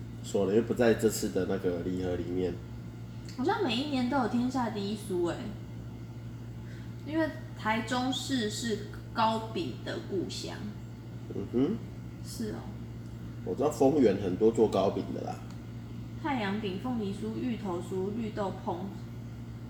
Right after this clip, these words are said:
Speaker 2: 奶油酥饼。
Speaker 1: 嗯，这么说好像是欸。
Speaker 2: 嗯。
Speaker 1: 好吧，我认可台中市政府办天下第一酥。就像我们台南市政府以后可以办天下第一甜，天下第一甜饮料大赏，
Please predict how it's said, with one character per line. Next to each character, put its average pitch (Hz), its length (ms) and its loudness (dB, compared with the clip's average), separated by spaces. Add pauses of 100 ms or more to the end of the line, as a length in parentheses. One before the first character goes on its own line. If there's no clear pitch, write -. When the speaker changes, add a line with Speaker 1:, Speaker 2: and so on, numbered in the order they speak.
Speaker 2:
奶 170 160 2
油 175 200 4
酥 277 260 0
饼。 - 180 -2 (380)
Speaker 1:
嗯， 143 120 0 (100)
这 123 60 -2
么 123 80 2
说 123 140 4
好 104 120 6
像 117 140 8
是 107 300 2
欸。 60 180 0 (560)
Speaker 2:
嗯。 - 60 -6 (440)
Speaker 1:
好 95 100 0
吧， 104 220 8
我 104 140 8
认 143 180 12
可 110 120 6
台 107 160 6
中 123 140 8
市 135 200 8
政 131 140 10
府 95 100 2
办 113 220 6
天 113 220 8
下 110 220 8
第 104 260 2
一 107 60 4
酥。 107 420 2 (1160)
就 131 120 6
像 135 180 10
我 104 60 8
们 95 140 4
台 107 140 2
南 110 140 8
市 117 160 2
政 117 160 10
府 87 160 2
以 87 160 -2
后 110 100 8
可 110 120 4
以 - 40 8
办 98 220 6
天 143 240 12
下 123 220 12
第 139 120 6
一 127 220 10
甜， 127 440 2 (1120)
天 147 200 10
下 147 160 12
第 135 240 12
一 139 60 12
甜 95 340 6
饮 95 200 0
料 113 220 10
大 104 260 6
赏， - 240 -2